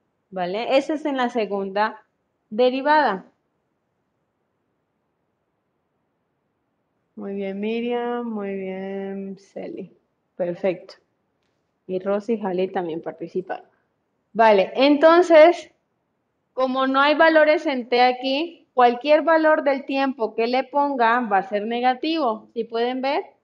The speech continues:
No voy a reemplazar ningún valor en t porque no lo hay. Sería una función constante. Va a estar de esta manera.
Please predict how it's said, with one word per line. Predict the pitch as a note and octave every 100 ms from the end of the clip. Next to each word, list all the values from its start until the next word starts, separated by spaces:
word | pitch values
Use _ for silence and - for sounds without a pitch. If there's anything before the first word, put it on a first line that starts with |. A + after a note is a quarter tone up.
| _ _ _ _ _ _ _
No | B3+ C#4 B3+ -
voy | C4+ C4+
a | C#4+
reemplazar | C#4+ C#4 B3+ B3 A#3+
ningún | B3 B3 B3
valor | A#3+ B3 B3
en | B3+ B3
t | C4
porque | C#4 D4 B3+ A#3+
no | A3
lo | A3 B3
hay. | B3 G#3
Sería | G#3 A3 G#3
una | G#3+ A#3
función | A3 A3+ A3 A3+ G#3 G#3+ A#3 _ _ _ -
constante. | A3+ A3+ - C4+ B3+ - D#3 _ _ _ _ _ _ G#3
Va |
a | A3
estar | A3 A3+ A3+ C4+ C#4+ _ _ _ _ _ _ _
de | G3
esta | G3 G3 G#3
manera. | G#3 A3 A#3+ G#3+ F3